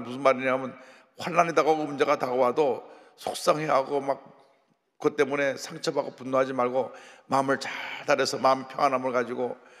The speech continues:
"주님, 이 고난을 내가 잘 이길 수 있게 하여 주옵소서." 마음의 평안함이 오고 마음의 즐거움과 감사가 넘쳐나면 모든 고난을 잘 견디고 이길 수 있게 되고,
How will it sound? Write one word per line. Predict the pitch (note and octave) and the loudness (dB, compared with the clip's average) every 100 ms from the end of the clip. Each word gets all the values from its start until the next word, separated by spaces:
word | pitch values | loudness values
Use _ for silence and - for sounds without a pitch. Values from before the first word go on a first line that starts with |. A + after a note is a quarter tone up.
| _ | _
"주님, | - C#3+ C3 B2 - - _ | -8 -4 -4 -6 -12 -20 _
이 | C#3+ | -4
고난을 | C#3+ B2+ C3 | -2 -2 2
내가 | C3 B2 | 4 2
잘 | - D3+ - | -4 -10 -2
이길 | D#3 | 0
수 | - - | 0 0
있게 | B2 | 2
하여 | B2+ B2+ | 4 2
주옵소서." | B2+ A#2 A#2+ - G2+ - - - - _ - | 0 -2 0 0 -2 -4 -20 -20 -20 _ -2
마음의 | B2 B2 B2 B2 | 2 2 2 -2
평안함이 | - C3+ B2+ B2 | -2 0 0 2
오고 | A#2+ B2 | 2 2
마음의 | A#2 B2+ B2 A#2+ - - - _ _ _ _ | 4 4 4 -4 -10 -20 -20 _ _ _ _
즐거움과 | - C#3+ C3+ C3 B2 - B2 | -2 2 4 4 2 -2 -2
감사가 | - A#2+ C3+ | -2 0 0
넘쳐나면 | C3+ A#2+ C3+ A#2+ C3+ F3 G#2+ - - _ _ _ | 0 -2 0 0 0 -4 -4 -12 -20 _ _ _
모든 | C#3 C#3+ C3+ B2 - - _ _ _ | 0 2 0 -4 -10 -16 _ _ _
고난을 | - A#2+ B2 B2 | -4 0 0 -2
잘 | - - - - | -8 -6 -6 0
견디고 | C#3+ B2+ C3+ B2 | 0 2 0 0
이길 | B2+ A#2 | 0 -2
수 | - | -4
있게 | - A2+ | -4 -2
되고, | A2 A#2+ | -2 -4